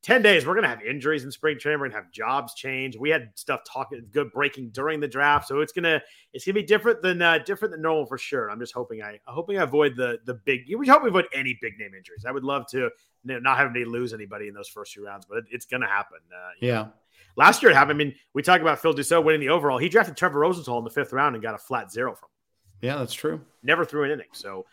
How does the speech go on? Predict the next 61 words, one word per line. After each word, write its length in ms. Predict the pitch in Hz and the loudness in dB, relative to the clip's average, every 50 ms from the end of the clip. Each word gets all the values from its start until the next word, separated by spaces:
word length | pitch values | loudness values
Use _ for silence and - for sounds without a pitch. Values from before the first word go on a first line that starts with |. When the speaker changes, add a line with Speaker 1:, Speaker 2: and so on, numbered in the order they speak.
| _ _ _ _ | _ _ _ _
Speaker 1:
the 80 | - 131 | -10 2
great 180 | - 196 247 254 | 6 6 6 6
thing 100 | 269 294 | 6 6
about 200 | 294 269 185 143 | 6 6 8 8
baseball, 440 | 170 175 180 - - 131 117 110 110 | 6 4 4 2 -2 -4 -4 -2 -4
as 280 | 113 113 110 117 113 | -4 -4 -6 -6 -4
opposed 180 | 107 143 147 147 | -2 -2 -2 -2
to 60 | 151 | -4
football, 320 | - 139 131 - 117 113 | -6 -6 -4 -4 -4 -4
is 80 | 113 113 | -4 -4
you 80 | 151 170 | -4 -4
can 100 | - 165 | -2 0
lose 160 | 160 165 151 | 0 0 0
your 60 | 127 | 0
fifth 240 | 123 - 139 127 - | -2 -2 -4 -2 0
round 160 | 131 120 117 | -2 -2 -2
pick 180 | - 123 123 117 | -2 -4 -4 -4
and 100 | 117 107 | -6 -8
still 200 | - - 131 117 | -6 -6 -6 -4
do 120 | 98 117 | -4 -6
really 200 | 110 107 113 107 | -6 -6 -6 -6
well. 140 | 107 101 95 | -6 -8 -6
You 80 | 98 120 | -6 -6
don't 140 | 156 123 107 | -6 -6 -4
wanna 240 | 107 120 131 117 95 87 | -2 -2 -2 -4 -6 -10
do 140 | 95 92 | -14 -16
it, 80 | 92 92 - | -16 -16 -16
but, 200 | - 98 92 - | -18 -18 -16 -14
uh, 100 | 104 101 92 | -14 -14 -12
it's, 140 | 113 123 110 | -12 -12 -10
it's, 200 | 135 135 120 - | -10 -10 -8 -6
you 60 | 117 | -6
Speaker 2:
Right. 100 | - - | -6 -4
Speaker 1:
can, 120 | - 156 | -6 -4
you 100 | 151 160 | -4 0
can 140 | 170 - 185 | 2 4 4
adjust 380 | 156 131 117 135 135 131 - - | 4 4 2 2 2 2 0 -6
and 100 | 104 104 | -14 -12
manage 260 | 107 101 98 92 - | -12 -12 -12 -12 -14
around 220 | 92 90 87 82 | -16 -18 -18 -18
stuff. 320 | - - - 90 90 87 - _ - | -20 -20 -16 -16 -16 -16 -16 _ -6
Um, 260 | 120 117 113 110 101 - _ - - - - - - - | -4 -2 -2 -4 -6 -12 _ -20 -20 -20 -20 -20 -12 2
last 260 | - 202 240 240 - | 8 8 8 8 8
news 160 | 220 294 285 220 | 6 4 4 6
and 60 | 240 | 8
notes 220 | 233 240 240 226 | 8 8 8 6
before 140 | - - 208 | 6 6 8
we 80 | 202 185 | 8 8
do 120 | - - | 6 4
get 160 | 165 190 185 - | 4 4 2 4
to 100 | 165 175 | 4 4
our 100 | 160 151 | 4 2
teams. 400 | - - 165 160 160 156 139 156 | 2 -2 -4 -4 -2 0 2 2
Uh, 80 | 156 151 | 4 4
Albert 260 | 165 208 247 247 - | 4 4 2 2 0
Pujols 500 | - 269 294 302 277 - 113 - - - _ _ | 0 2 2 2 2 0 -2 -6 -12 -18 _ _
back 160 | - 151 160 | -6 -4 -4
with 80 | - 208 | -4 -8
the 80 | - - | -10 -6
Cardinals. 540 | - 170 202 254 294 233 110 - - - - | -4 -4 -2 -2 -4 -8 -10 -12 -14 -16 -12
Uh, 440 | 101 101 104 104 107 104 104 104 104 | -8 -6 -6 -6 -6 -6 -8 -10 -12